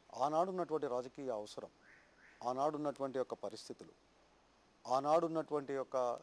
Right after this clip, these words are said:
తెలుగుదేశాన్ని కాపాడుకోవాల్సినటువంటి చారిత్రక అవసరం, ఇవన్నీ కూడా మమ్మల్ని ఆ వైపు ఆలోచింపజేసింది. ఆనాడు ఎక్కడ పార్టీ మునిగిపోతుందో,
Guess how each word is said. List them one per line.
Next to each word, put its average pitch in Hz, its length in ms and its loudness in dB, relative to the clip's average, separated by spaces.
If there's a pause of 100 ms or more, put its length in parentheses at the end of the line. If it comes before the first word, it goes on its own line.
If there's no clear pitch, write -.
(160)
తెలుగుదేశాన్ని 131 680 -4
కాపాడుకోవాల్సినటువంటి 110 1300 -6 (120)
చారిత్రక 120 460 -4
అవసరం, 107 420 -4 (680)
ఇవన్నీ 131 300 -4
కూడా 131 400 0 (100)
మమ్మల్ని 120 280 -4
ఆ 110 40 2
వైపు 107 260 -6
ఆలోచింపజేసింది. 92 1120 -14 (680)
ఆనాడు 175 420 2 (520)
ఎక్కడ 151 300 -2
పార్టీ 165 340 0
మునిగిపోతుందో, 143 680 -6